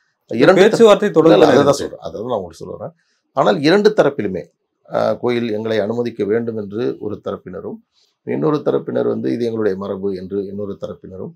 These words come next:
Speaker 1: ம், அதற்கு, அ, வருவாய்த்துறை, காவல்துறை மற்றும், அ, அறநிலைத்துறை, இவருடைய பேச்சுவார்த்தை என்பது தொடர்ந்து நடந்து கொண்டே இருந்தது. அ, அ, தொடக்கத்தில் எடுத்துக்கொண்டால் அரசும் கூட ஒரு நிதானமாகத்தான் இந்த பிரச்சனையை அவர்கள் கையில் எடுத்தார்கள்.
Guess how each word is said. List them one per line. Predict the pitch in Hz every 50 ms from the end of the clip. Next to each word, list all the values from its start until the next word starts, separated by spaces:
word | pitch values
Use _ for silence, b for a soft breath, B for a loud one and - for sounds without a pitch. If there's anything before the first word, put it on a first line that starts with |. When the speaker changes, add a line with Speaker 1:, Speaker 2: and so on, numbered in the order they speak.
| _ _ _ _ _ _ _ _
Speaker 1:
ம், | - - 127
அதற்கு, | 120 107 104 123 147 143 143 - 151 151 156 160 - - -
அ, | - 120 123 120 120 117 113 113 113 110 107 101 - 69 107
வருவாய்த்துறை, | 110 110 117 123 120 117 113 - 113 104 107 113 113 107 - _ _
காவல்துறை | _ - 101 107 117 117 107 95 - 101 95 101 107 107 107 - - _ _ _ _ _ _ _
மற்றும், | - 98 104 101 - 117 117 110 107 -
அ, | - 90 107 104 101 101 101 101 98 95 95 95 85 - - 87 - - - 90 - - - -
அறநிலைத்துறை, | - - 127 131 123 120 117 98 - - 87 95 101 104 - -
இவருடைய | - 120 113 120 113 107 101
பேச்சுவார்த்தை | - 135 143 147 - 160 151 135 131 135 131 110
என்பது | 110 110 123 131 165 180 156 139 120 92 87 85 -
தொடர்ந்து | - 113 107 147 160 185 214 254 269 190 156 123 104 95
நடந்து | 90 95 107 110 110 104
கொண்டே | 104 98 101 104
இருந்தது. | 101 - - 87 87 92 113 160 170 _ _ _ _ _ _ _ _ _ _ -
அ, | - 131 131 127 123 117 113 113 107 104 104 101 90 85 - -
அ, | - - 90 71 - _ _ _ _ _ - - _ _ _ _
தொடக்கத்தில் | - 135 147 180 190 180 - 233 - 165
எடுத்துக்கொண்டால் | 156 139 139 147 147 - 127 123 127 151 160 160 156 - -
அரசும் | - 104 117 139 139 - 165 156 139
கூட | 123 123 123 143 135 113
ஒரு | 110 113
நிதானமாகத்தான் | 107 110 120 151 165 170 165 151 147 127 123 110 131 135 135
இந்த | 117 101 98
பிரச்சனையை | - 92 90 87 - 101 104 104 101 104 104 -
அவர்கள் | - 98 90 - 95 92 87 82
கையில் | - 87 92 92
எடுத்தார்கள். | 95 85 85 82 82 78 80 - - 120 151